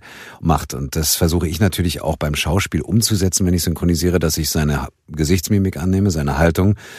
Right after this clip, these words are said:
und dann auch die Art zu artikulieren und die Sätze zu, rauszuschießen, wenn man so will, gerade diese One-Liner.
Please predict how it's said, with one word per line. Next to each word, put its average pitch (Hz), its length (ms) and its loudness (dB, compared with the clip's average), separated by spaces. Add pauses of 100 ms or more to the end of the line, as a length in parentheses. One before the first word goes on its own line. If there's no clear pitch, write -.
(180)
und 82 160 -2
dann 87 160 4
auch 78 120 -4
die - 200 -2
Art 85 180 0
zu 82 140 0
artikulieren 82 580 0
und 82 100 0
die 82 60 0
Sätze 80 380 0
zu, 67 400 -4 (180)
rauszuschießen, 78 800 0
wenn 71 60 2
man 76 120 2
so 76 140 0
will, 80 80 2
gerade 71 260 -2
diese 73 200 -2
One-Liner. 87 560 4